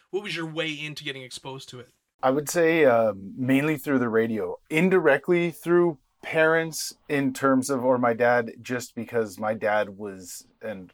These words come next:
Speaker 2: has always just been on a huge blues kick. I think he listened to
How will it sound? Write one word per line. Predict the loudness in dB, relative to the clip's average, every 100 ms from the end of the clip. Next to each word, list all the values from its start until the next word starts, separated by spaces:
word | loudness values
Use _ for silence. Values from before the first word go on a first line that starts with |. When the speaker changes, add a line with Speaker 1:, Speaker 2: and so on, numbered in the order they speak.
| -16
Speaker 2:
has | -8
always | -6 -6 -10
just | -14 -8
been | -6
on | -6 -8
a |
huge | -12 -16 -18 -18
blues | -16 -14 -14
kick. | -16 -18 -18 _ _ -20 _ -10
I |
think | -8
he | -8
listened | -8 -6 -8 -10
to | -10 -10 -10 -12